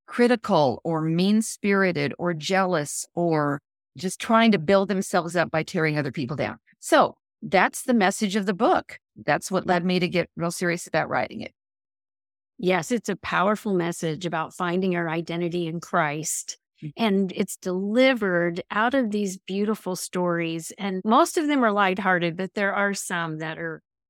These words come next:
Speaker 2: pretty heart-wrenching. You've already mentioned that your husband was a professional baseball player for many years. And that was a place where, again, you experienced some rejection. Can you
Speaker 1: Mm-hmm.
Speaker 2: tell us one of those stories and then share how you went from feeling like a reject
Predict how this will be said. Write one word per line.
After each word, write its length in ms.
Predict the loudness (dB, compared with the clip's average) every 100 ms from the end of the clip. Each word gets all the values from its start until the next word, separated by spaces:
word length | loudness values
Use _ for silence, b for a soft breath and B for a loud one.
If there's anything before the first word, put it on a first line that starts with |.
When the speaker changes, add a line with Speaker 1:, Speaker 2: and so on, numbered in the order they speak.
| -8
Speaker 2:
pretty 300 | -2 -2 -2
heart-wrenching. 880 | -4 -4 -2 -4 -6 -4 -6 -8 -12 _ _ _ -4
You've 180 | 0 4
already 420 | 6 6 2 0
mentioned 640 | 2 2 2 0 -2 0 0
that 140 | -2
your 140 | -4 -4
husband 340 | -4 -4 -2
was 160 | -2 -2
a 80 |
professional 680 | -4 -4 -2 -2 -2 -4 -4
baseball 460 | -4 -4 -4 -6 -6
player 380 | -4 -2 -2
for 160 | 0 0
many 240 | 2 0
years. 480 | 0 -4 -4 -6 -6
And 160 | -4 0
that 120 | 2
was 140 | 2
a 60 | 2
place 300 | 2 0 0
where, 160 | 0 0
again, 520 | 0 0 2 2 2
you 180 | 2 0
experienced 840 | -2 -6 -4 -2 0 -2 -4 -4
some 180 | -2 0
rejection. 920 | -2 0 -2 -2 -6 -6 -4 -4 -6 2
Can 160 | 4
you 80 | 6
Speaker 1:
Mm-hmm. 160 | 4 4
Speaker 2:
tell 160 | 4
us 260 | 4 0 -4 2
one 180 | 4
of 80 | 6
those 200 | 4 2
stories 580 | 0 -2 2 2 0 -2
and 200 | -2 0
then 200 | 0 0
share 560 | -2 -6 -6 -4 -2 0
how 160 | 0
you 220 | 2 0
went 280 | -2 -4 -4
from 240 | -4 -2 -2
feeling 420 | -2 -2 0 0
like 300 | 0 -2 -2
a 120 | -2
reject 920 | -2 -2 0 0 -2 -4 -10 -16 -18